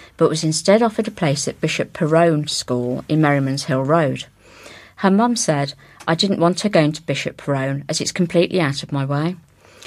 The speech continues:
"I have to take my other children to Perry Wood, so I just wouldn't be able to get them all to school on time. All she has done for months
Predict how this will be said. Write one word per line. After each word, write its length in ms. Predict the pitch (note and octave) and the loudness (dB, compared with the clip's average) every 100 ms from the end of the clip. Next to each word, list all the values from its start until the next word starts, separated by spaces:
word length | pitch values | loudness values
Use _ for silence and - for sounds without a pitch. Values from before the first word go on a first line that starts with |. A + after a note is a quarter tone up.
| - - - | -20 -16 -2
"I 60 | F#3 | 2
have 180 | G3+ G#3 | 2 0
to 80 | |
take 220 | B3+ A#3+ A3 | -2 -2 0
my 160 | F#3+ | 0
other 140 | F3+ F#3+ | 0 -2
children 440 | - D3 C#3 C#3 | -2 -2 -2 -6
to 120 | C3 | -8
Perry 340 | - F#3 D#3 E3+ | -6 -4 -2 -2
Wood, 280 | D3+ C3 - - - | -2 -4 -6 -18 -6
so 160 | - | 0
I 60 | E3 | 2
just 220 | G3+ E3 | 0 -2
wouldn't 200 | G3 G#3+ | -2 0
be 80 | F#3 | 2
able 260 | E3+ E3+ | 4 2
to 140 | E3 D3+ | -2 -2
get 240 | D#3 - | 0 0
them 120 | - | -2
all 120 | D3 C#3+ | -2 -2
to 60 | |
school 360 | - - C3+ C3 | -4 -4 -2 -2
on 180 | C3 C3+ | -4 -4
time. 460 | F#3+ G3 D#3+ D#3 - _ _ _ _ - - - | -2 0 -2 -4 -12 _ _ _ _ -20 -6 4
All 180 | G#3+ | 4
she 200 | B3+ - | 4 2
has 180 | G#3+ G#3 | 2 0
done 260 | G#3 G3 F3 | 4 4 4
for 160 | E3+ | 2
months 420 | E3+ F3 D#3 D#3+ | 2 2 2 -2